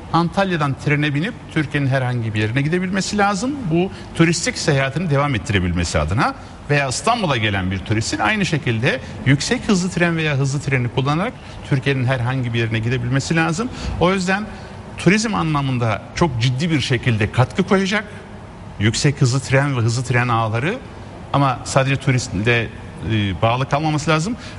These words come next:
Özellikle ekonomide de Türkiye'nin her yerini, tüketenle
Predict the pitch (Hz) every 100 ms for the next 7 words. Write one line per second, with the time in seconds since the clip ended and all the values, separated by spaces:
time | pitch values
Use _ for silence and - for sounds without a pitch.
0 | - 135 160 175 247 170 - - 143 135
1 | 143 175 117 67 - - - - - 175
2 | 170 - 170 180 208 - - - 220 220
3 | 135 95 82 71 - - - - - 156
4 | 190 190 254 262 247 277